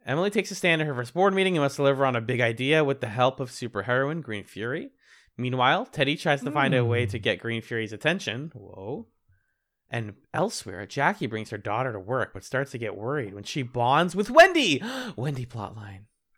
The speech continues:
Speaker 2: Huh.
Speaker 1: Oh, Green Fury is a character, and also she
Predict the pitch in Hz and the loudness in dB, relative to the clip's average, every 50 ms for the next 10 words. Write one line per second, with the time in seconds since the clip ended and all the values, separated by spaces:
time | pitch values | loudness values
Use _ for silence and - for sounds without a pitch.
0 | _ _ _ _ _ _ _ _ _ _ _ 139 156 156 147 113 98 92 90 90 | _ _ _ _ _ _ _ _ _ _ _ -12 -10 -8 -8 -8 -10 -10 -12 -16
1 | 98 - _ _ _ _ _ _ _ _ _ _ _ _ _ _ _ _ _ _ | -18 -20 _ _ _ _ _ _ _ _ _ _ _ _ _ _ _ _ _ _
2 | _ _ _ _ _ _ _ - 143 143 127 107 95 - - 117 135 147 143 139 | _ _ _ _ _ _ _ -4 -2 0 0 -2 -2 -4 -6 -4 -2 -2 -2 -4
3 | 120 - 139 135 123 113 117 120 117 113 - - 107 98 98 98 - 110 104 101 | -4 -2 0 0 2 0 0 -2 -4 -6 -8 -6 -6 -6 -6 -8 -10 -10 -8 -8
4 | 104 107 107 110 - - 101 - - - - 107 101 101 104 | -8 -8 -8 -8 -8 -8 -10 -10 -12 -12 -12 -12 -12 -12 -14